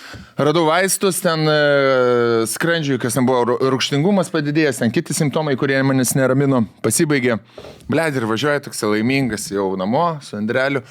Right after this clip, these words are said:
Parvežė namo, kitą dieną renginys, tokia labai gera nuotaika, blet, važiuojam į renginį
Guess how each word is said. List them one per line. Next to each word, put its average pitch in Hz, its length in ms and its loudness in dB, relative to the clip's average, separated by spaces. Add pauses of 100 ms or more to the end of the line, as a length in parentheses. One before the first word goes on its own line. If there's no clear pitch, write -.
(880)
Parvežė 127 400 -2
namo, 156 280 2
kitą - 220 -10
dieną 127 280 -2
renginys, 165 420 0
tokia 143 220 -4
labai 156 200 -2
gera 190 220 0
nuotaika, 190 440 -2
blet, 147 200 -6
važiuojam 156 480 -2
į 135 140 -2
renginį 160 400 -2